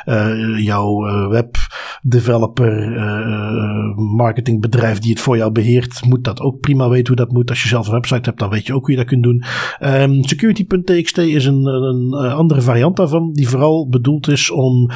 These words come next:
eh, aan security onderzoekers die, ehm, onderzoek doen en die dan op zoek zijn naar een plek waar kan ik dit melden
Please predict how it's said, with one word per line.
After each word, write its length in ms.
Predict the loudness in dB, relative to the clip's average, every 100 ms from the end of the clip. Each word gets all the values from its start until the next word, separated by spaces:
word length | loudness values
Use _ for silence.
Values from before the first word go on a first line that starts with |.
| -6 -10 -2
eh, 200 | 0 2
aan 180 | 2
security 440 | 0 0 2 2 2
onderzoekers 880 | 2 2 2 0 0 -2 -4 -4 -4
die, 560 | -2 0 0 -2 -2 -2
ehm, 800 | -2 -2 -2 -2 -4 -6 -8 -4
onderzoek 440 | 2 4 4 2 2
doen 180 | 2
en 100 | 2
die 100 | 0
dan 80 | 0
op 100 | -2
zoek 140 | -4 0
zijn 120 | 0
naar 80 | 0
een 60 |
plek 180 | -2 -2
waar 100 | -2
kan 160 | 0 0
ik 80 | 0
dit 120 | 0
melden 420 | 2 2 2